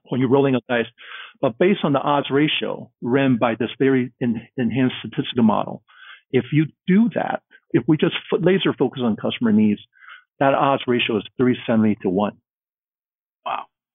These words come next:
Speaker 1: Very intense. And so what we did ultimately, we fundamentally changed the way, we didn't even change lead quality, but just based on instilling that new approach with this sales team,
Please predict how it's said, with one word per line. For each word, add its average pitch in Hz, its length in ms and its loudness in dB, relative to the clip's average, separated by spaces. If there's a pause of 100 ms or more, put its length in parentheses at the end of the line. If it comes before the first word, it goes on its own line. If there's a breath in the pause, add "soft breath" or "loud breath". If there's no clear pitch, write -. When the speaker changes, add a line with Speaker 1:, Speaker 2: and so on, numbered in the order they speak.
(160)
Speaker 1:
Very 151 260 4
intense. 107 380 -4 (200)
And 151 160 0
so 180 100 4
what 226 180 2
we 233 120 2
did 190 240 2
ultimately, 131 600 -2 (840 loud breath)
we 151 140 0 (100)
fundamentally 156 540 2 (160)
changed 143 320 0
the 123 80 0
way, 117 280 2
we 127 160 0
didn't 208 180 4
even 156 240 2 (160)
change 143 260 0
lead 127 240 0
quality, 117 580 0
but 113 140 -4
just 180 300 -2
based 156 220 0
on 113 200 -2
instilling 151 560 0
that 123 120 2
new 127 180 4
approach 117 440 -2
with 113 160 0 (100)
this 143 160 2 (340)
sales 123 220 0 (120)
team, 101 260 -4